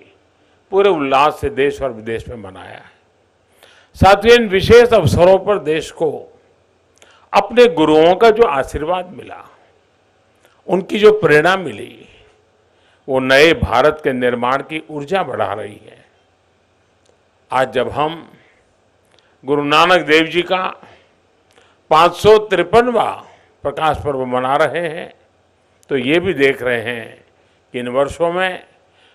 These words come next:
गुरु आशीर्वाद से देश ने कितनी ऐतिहासिक उपलब्धियां हासिल की है। साथियों, प्रकाश पर्व का जो बोध सिख परंपरा में रहा है, जो महत्व रहा है,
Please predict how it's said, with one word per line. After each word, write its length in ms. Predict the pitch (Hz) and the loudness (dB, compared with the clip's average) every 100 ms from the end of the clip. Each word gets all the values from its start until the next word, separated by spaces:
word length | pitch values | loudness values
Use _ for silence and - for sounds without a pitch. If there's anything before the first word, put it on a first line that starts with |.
| _ | _
गुरु 300 | 123 151 175 | -4 2 6
आशीर्वाद 640 | 156 160 - 170 180 190 190 | 6 4 0 0 2 2 0
से 160 | 160 | -6
देश 360 | 143 165 170 - | -2 -2 -2 -8
ने 320 | 143 123 - _ _ _ _ _ - | -12 -12 -16 _ _ _ _ _ -10
कितनी 400 | 208 247 233 240 | -6 -2 0 2
ऐतिहासिक 840 | 170 165 165 139 139 156 190 185 | 2 0 0 -2 -2 -4 -8 -8
उपलब्धियां 580 | 156 139 135 127 180 123 | -10 -6 -6 -6 -8 -8
हासिल 360 | 131 131 175 | -12 -12 -14
की 320 | - - 117 _ | -16 -20 -20 _
है। 160 | - _ _ _ _ _ _ - | -20 _ _ _ _ _ _ -14
साथियों, 480 | 113 117 - 156 165 - _ _ _ _ _ _ - | -12 -10 -10 -12 -12 -18 _ _ _ _ _ _ -2
प्रकाश 440 | 160 180 190 190 | 0 6 6 6
पर्व 320 | - 165 170 | 4 2 2
का 140 | 170 180 | 2 2
जो 180 | - 131 | 2 0
बोध 520 | 117 156 165 - - - - _ _ _ _ _ _ _ | 2 2 0 -6 -14 -14 -20 _ _ _ _ _ _ _
सिख 220 | - 214 | 0 0
परंपरा 600 | 214 202 156 156 196 214 | 0 0 0 0 0 0
में 160 | 226 156 | 0 -8
रहा 280 | 120 110 | -10 -12
है, 260 | 113 - - _ _ _ _ _ _ _ _ _ | -20 -20 -20 _ _ _ _ _ _ _ _ _
जो 200 | 104 123 | -8 -8
महत्व 460 | 117 117 160 165 147 | -6 -6 -6 -4 -4
रहा 260 | 110 123 | -4 -6
है, 400 | 110 117 117 - | -8 -14 -16 -20